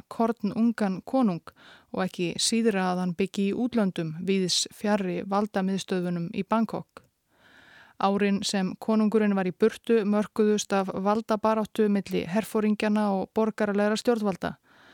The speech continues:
Stjórnarskráin sem herforingjarnir höfðu samið og látið fyrrverandi konung Rama sjöunda undirrita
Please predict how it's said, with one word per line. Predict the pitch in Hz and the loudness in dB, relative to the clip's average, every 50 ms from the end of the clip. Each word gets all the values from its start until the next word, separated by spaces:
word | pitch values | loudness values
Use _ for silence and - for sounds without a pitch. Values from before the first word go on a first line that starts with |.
| - - _ _ _ - | -20 -20 _ _ _ -20
Stjórnarskráin | - - - 196 196 - 208 196 - - 196 202 202 202 214 226 233 | -4 -2 0 0 0 0 -2 -4 -2 -2 0 0 2 2 2 2 0
sem | - - 214 180 165 165 165 | 0 0 0 -2 -2 -2 -4
herforingjarnir | 190 196 165 - - 202 196 202 196 202 190 196 196 190 196 | -4 -4 -2 -2 -2 0 0 0 0 0 0 0 0 0 0
höfðu | 202 190 190 185 | 0 0 -2 -2
samið | - 208 202 208 220 220 233 233 214 185 | 0 0 2 2 4 2 2 2 0 -2
og | 180 180 | -2 -2
látið | 185 185 - - 190 180 - - - | -4 -6 -4 -4 -4 -4 -4 -4 -2
fyrrverandi | - 214 208 202 196 202 196 190 180 190 - | 0 0 2 2 2 0 0 -2 -4 -6 -6
konung | - - 208 202 196 190 185 - - | -4 -2 0 0 0 0 -2 -4 -8
Rama | - 196 196 202 196 196 196 190 185 185 | -6 -4 -2 0 0 0 0 0 -2 -4
sjöunda | - - - - 208 208 208 202 190 - 196 190 - | -4 -4 -2 0 2 2 2 2 0 0 -2 -4 -2
undirrita | - 196 202 196 220 208 220 214 - 240 240 | 0 0 0 2 2 2 2 0 0 -2 -2